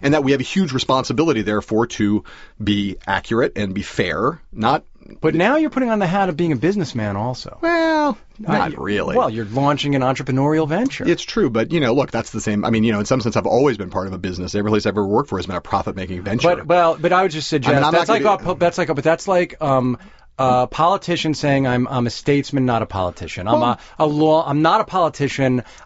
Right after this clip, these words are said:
Speaker 2: I want, I'm a lawmaker." Do you know what I'm saying? It's,
Speaker 1: Yeah.
Speaker 2: um,
Speaker 1: Well
Speaker 2: I just wonder if you've thought about
Speaker 1: All I mean is I'm not gonna be out selling ads, is my point. You know, I mean,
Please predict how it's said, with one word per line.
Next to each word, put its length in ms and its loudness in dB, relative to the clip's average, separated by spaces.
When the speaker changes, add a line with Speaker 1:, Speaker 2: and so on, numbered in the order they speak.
Speaker 2:
I 160 2
want, 200 0
I'm 120 2
a 80 4
lawmaker." 720 0
Do 120 -2
you 60 4
know 80 4
what 60 2
I'm 60 0
saying? 340 -2
It's, 200 0
Speaker 1:
Yeah. 120 2
Speaker 2:
um, 300 -2
Speaker 1:
Well 280 2
Speaker 2:
I 100 4
just 100 -4
wonder 280 2
if 120 -4
you've 120 -8
thought 260 2
about 460 0
Speaker 1:
All 100 4
I 60 2
mean 120 2
is 140 2
I'm 100 4
not 120 2
gonna 100 0
be 80 0
out 140 0
selling 240 0
ads, 480 -4
is 120 -10
my 120 -4
point. 420 -10
You 80 -4
know, 180 -2
I 80 -4
mean, 220 2